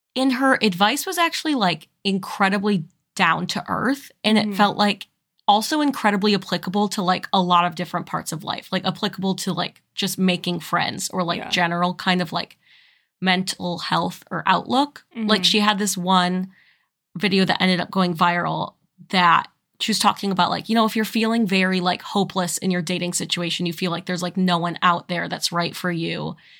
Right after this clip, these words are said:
Speaker 1: start noticing the little things in life that imply that the right thing could be out there for you. Like, if you see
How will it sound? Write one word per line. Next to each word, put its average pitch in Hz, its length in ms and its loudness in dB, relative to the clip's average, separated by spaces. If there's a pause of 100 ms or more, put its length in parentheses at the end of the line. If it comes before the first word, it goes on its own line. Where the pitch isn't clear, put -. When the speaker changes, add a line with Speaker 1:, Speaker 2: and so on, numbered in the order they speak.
(300)
Speaker 1:
start - 400 0
noticing 190 640 2
the 185 140 2
little 175 320 -2
things 214 360 -2
in 233 160 0
life 233 380 -2 (160)
that 175 440 4
imply 175 640 0
that - 220 -8
the 185 80 -2
right 170 280 -4
thing 170 240 -4
could 160 280 -4
be 202 220 0
out 214 220 2
there 233 120 0
for 240 160 -6
you. 240 220 0
Like, 185 320 0 (420)
if 196 160 -4
you 208 120 0
see 185 600 -2